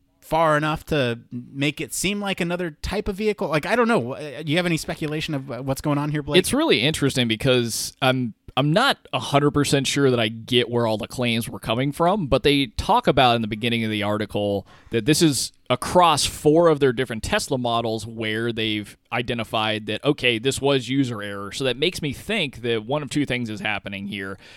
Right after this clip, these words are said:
Speaker 2: Either it was reported multiple times across vehicle models,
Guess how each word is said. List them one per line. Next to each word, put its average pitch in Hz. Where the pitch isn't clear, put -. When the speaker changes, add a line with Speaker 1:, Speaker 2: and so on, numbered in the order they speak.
Speaker 2:
Either 160
it 151
was 151
reported 139
multiple 131
times 127
across 127
vehicle 120
models, 101